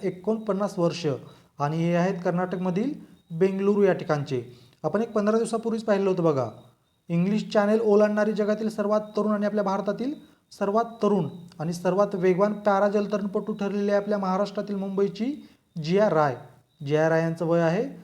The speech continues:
सोळा वर्ष. इंग्लिश चॅनेल पार करणारे पहिले आशियाई आणि पहिले भारतीय व्यक्ती ठरलेले होते एकोणीसशे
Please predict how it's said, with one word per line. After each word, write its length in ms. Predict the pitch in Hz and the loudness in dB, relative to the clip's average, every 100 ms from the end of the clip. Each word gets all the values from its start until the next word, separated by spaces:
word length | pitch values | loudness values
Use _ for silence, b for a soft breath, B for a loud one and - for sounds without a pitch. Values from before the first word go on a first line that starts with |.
| B - | B -12
सोळा 340 | - 175 175 | 0 4 6
वर्ष. 340 | 170 165 143 135 113 - - _ _ _ _ _ - | 6 2 0 -4 -4 -10 -20 _ _ _ _ _ -4
इंग्लिश 400 | 180 190 226 - | 0 0 0 0
चॅनेल 240 | 226 226 | 2 2
पार 240 | 226 220 220 | 4 2 2
करणारे 360 | 226 220 226 | 0 2 2
पहिले 400 | 226 220 208 220 | 2 0 2 2
आशियाई 400 | 226 208 208 214 | 2 0 2 2
आणि 140 | 214 220 | 2 0
पहिले 340 | 220 214 220 | 0 2 2
भारतीय 360 | 214 214 214 220 | 2 2 0 0
व्यक्ती 260 | 214 220 | 0 -4
ठरलेले 360 | 214 208 220 214 | -4 0 2 2
होते 180 | 214 220 | 2 0
एकोणीसशे 360 | 214 214 202 | -2 -4 -4